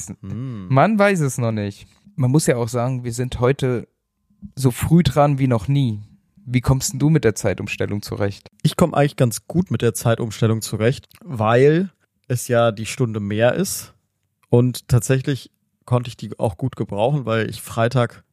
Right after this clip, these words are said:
Speaker 2: nach dem Spiel, auf das wir sicher ja noch kommen werden, <laughs> thematisch, mir auch noch einen hinter die Rüstung geröbert hab.
Speaker 1: <laughs>
Speaker 2: Und deswegen war ich samstags auch ein bisschen angeschlagen, hab,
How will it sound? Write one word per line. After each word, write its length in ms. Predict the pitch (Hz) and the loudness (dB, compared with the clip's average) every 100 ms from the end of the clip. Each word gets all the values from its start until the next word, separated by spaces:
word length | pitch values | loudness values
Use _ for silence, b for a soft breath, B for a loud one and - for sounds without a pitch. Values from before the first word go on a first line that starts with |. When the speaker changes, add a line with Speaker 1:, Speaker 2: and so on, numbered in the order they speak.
| _ | _
Speaker 2:
nach 240 | 110 117 110 | 0 0 2
dem 420 | 120 110 101 - _ _ _ _ | 0 0 -6 -12 _ _ _ _
Spiel, 340 | - - 135 | -2 2 4
auf 120 | 135 - | 4 2
das 180 | 113 | -4
wir 80 | 117 | -4
sicher 240 | 104 101 107 | -6 0 0
ja 220 | 104 101 | 2 -2
noch 160 | 101 - | -4 0
kommen 320 | 139 127 117 | 0 2 0
werden, 380 | 120 120 135 165 - | 2 0 -6 -2 0
<laughs> 160 | - - | 0 -2
thematisch, 720 | 143 110 110 117 123 - _ _ - | -2 2 0 0 -6 -10 _ _ 2
mir 240 | 123 113 | 4 6
auch 100 | 143 | 6
noch 160 | 143 110 | 6 2
einen 200 | 113 113 | 0 0
hinter 180 | 113 | 0
die 100 | 110 | 0
Rüstung 340 | 110 120 - 117 | 2 0 2 2
geröbert 460 | 104 110 107 104 | 2 2 2 2
hab. 160 | 120 143 - - - | 0 0 -6 -16 0
Speaker 1:
<laughs> 1300 | 175 151 156 139 - 101 - - - - _ _ _ | 2 4 2 0 -4 -4 -6 -8 -16 -20 _ _ _
Speaker 2:
Und 560 | 135 131 123 123 - - _ _ 117 | 4 4 4 -4 -12 -20 _ _ -6
deswegen 340 | 110 120 117 | 0 0 4
war 140 | 110 | 4
ich 60 | 107 | 4
samstags 600 | 117 117 - 113 - - _ _ _ _ _ _ | 0 -2 -2 -2 -4 -14 _ _ _ _ _ _
auch 160 | - 98 | -2 -2
ein 60 | |
bisschen 220 | - 127 | -2 -4
angeschlagen, 580 | - 120 123 120 117 110 | -4 -6 -4 -2 -2 -2
hab, 140 | 107 | -8